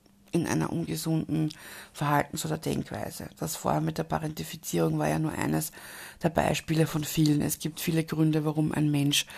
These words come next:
mit sich hadert. Ja, jetzt ist aber nur die Frage, belastet mich das als Partner? Wirft das überhaupt einen Schatten auf meine Beziehung? Ja,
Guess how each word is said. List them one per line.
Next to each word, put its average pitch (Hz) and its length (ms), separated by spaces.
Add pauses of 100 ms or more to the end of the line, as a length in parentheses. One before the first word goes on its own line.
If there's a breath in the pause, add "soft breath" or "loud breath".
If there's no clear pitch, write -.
(400 loud breath)
mit 170 200
sich 151 240
hadert. - 480 (240)
Ja, 160 320 (340 loud breath)
jetzt 185 180
ist 180 140
aber 170 160
nur 165 120
die 165 120
Frage, 160 560 (1120)
belastet 151 640
mich 151 220
das 139 180
als - 180
Partner? - 520 (560 loud breath)
Wirft 185 560 (320)
das 170 260
überhaupt 165 560
einen 160 200
Schatten - 380
auf - 180
meine - 240
Beziehung? - 560
Ja, 170 240